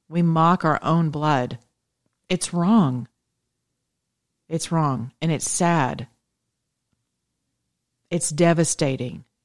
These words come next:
You have a generation of feeble, feeble, emotionally feeble children being raised.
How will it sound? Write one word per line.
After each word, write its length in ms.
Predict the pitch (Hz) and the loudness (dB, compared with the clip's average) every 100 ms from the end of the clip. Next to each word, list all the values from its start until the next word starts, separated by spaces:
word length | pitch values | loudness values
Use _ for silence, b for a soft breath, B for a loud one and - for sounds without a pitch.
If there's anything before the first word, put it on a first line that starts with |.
| _ _ | _ _
You 120 | 190 | 0
have 80 | 220 | 2
a 40 | |
generation 680 | 180 185 180 170 160 - 165 | 2 4 4 4 2 0 -2
of 180 | - 147 | -2 -6
feeble, 840 | - _ - 190 196 156 143 139 _ _ _ | -8 _ -2 2 4 4 0 -2 _ _ _
feeble, 440 | - 233 226 160 147 | 0 4 4 4 2
emotionally 1160 | 165 160 165 175 202 214 - 233 220 214 208 b b b _ _ - | 0 -2 0 4 4 4 2 2 4 4 2 b b b _ _ -14
feeble 640 | 208 208 156 143 135 - _ - | -2 0 2 2 0 -8 _ -6
children 460 | 170 160 131 123 | 0 0 0 -4
being 200 | 131 135 | -2 -2
raised. 480 | 135 127 - - - | -2 -4 -6 -8 -10